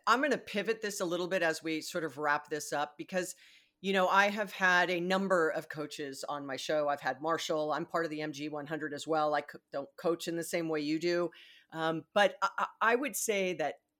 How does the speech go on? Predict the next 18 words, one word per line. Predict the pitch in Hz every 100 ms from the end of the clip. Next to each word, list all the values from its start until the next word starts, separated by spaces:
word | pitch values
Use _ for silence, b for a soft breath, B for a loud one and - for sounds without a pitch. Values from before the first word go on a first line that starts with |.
| _ _
I | 233
think | 226 285 311 302
there | 220 208
is | 196 196
a | 175
question | - - 185 185 - 165
out | 156 156
there, | 151 147 147 156
at |
least | 165 165 -
I | 143
think | 165 196 165 - B B
there | 220 214
is | 208 202
from | - 185
the | 180
listeners, | 175 180 185 165 156
of, | 151